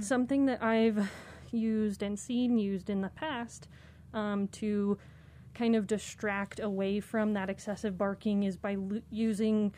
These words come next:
Speaker 2: some type of loud noise, um, when the dog starts
Speaker 1: Mm.
Speaker 2: barking. So that could be a loud squeak, like, from a favorite squeaker toy. That could be shaking a can of coins that's really loud.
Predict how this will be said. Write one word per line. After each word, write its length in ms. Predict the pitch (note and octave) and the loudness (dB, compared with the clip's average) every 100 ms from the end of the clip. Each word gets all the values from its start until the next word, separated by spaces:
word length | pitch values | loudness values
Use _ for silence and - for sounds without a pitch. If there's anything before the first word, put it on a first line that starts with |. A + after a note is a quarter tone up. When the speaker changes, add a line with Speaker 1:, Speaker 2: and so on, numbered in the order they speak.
| - - - | -12 -20 -20
Speaker 2:
some 240 | - D#4 D#4 | -2 0 2
type 240 | E4 D4+ | 0 0
of 120 | A#3+ | -2
loud 380 | G3 G3 G#3 F#3+ | 0 0 0 0
noise, 580 | F#3+ F#3 G3 B3+ D4 - - - | -2 -2 -2 -4 -6 -10 -20 -6
um, 400 | G3+ G3+ G3 F#3+ F3+ | -4 -2 0 -2 -4
when 240 | G3+ F#3 G3 | -4 -4 -2
the 80 | G#3 | -2
dog 280 | A3 A3+ | -2 -2
starts 400 | A3+ A#3 A#3+ G3 | 0 2 2 0
Speaker 1:
Mm. 40 | - | -2
Speaker 2:
barking. 420 | B3 A#3 B3+ C4+ | -2 -2 0 0
So 400 | - A3 G#3+ G#3 - - - - - - | 0 -4 -2 -4 -6 -18 -20 -20 -20 -8
that 220 | A#3+ A3+ - | -4 -4 -2
could 200 | B3 F#3+ | -4 0
be 360 | A3+ G#3+ G3 - - - - | 0 2 0 -4 -14 -20 -8
a 60 | G#3+ | -2
loud 340 | G#3 G3 F#3+ | 0 0 -2
squeak, 460 | - - G#3 A3+ - | -8 -6 -6 -6 -8
like, 180 | F#3+ - | -8 -8
from 400 | - G3+ G#3 G#3+ - - - - | -4 0 2 0 -4 -20 -14 -8
a 60 | |
favorite 340 | - G#3+ G#3 - | -4 -2 -4 -6
squeaker 340 | D#4+ D#4 C#4+ | -8 -6 -8
toy. 420 | - C#4+ C#4+ C#4 - - - - - | -6 -4 -2 -2 -4 -14 -20 -20 -12
That 160 | A3 | -12
could 180 | - G3 | -8 -6
be 240 | G#3+ G#3 G3 | -2 -2 -2
shaking 500 | - A3+ G#3+ G#3+ G3 | -2 -4 -2 -2 -4
a 40 | |
can 380 | - G#3+ G3+ F#3 | -6 -4 -4 -4
of 260 | E3+ F3+ - | -6 -12 -6
coins 540 | D4 D4 C#4+ C#4 C4+ | 0 2 4 4 2
that's 320 | C4 C4 - | 0 -6 -8
really 320 | B3 B3+ B3 B3 | -6 -2 0 0
loud. 440 | A#3+ A#3 A#3 A3 | 0 -2 -2 -4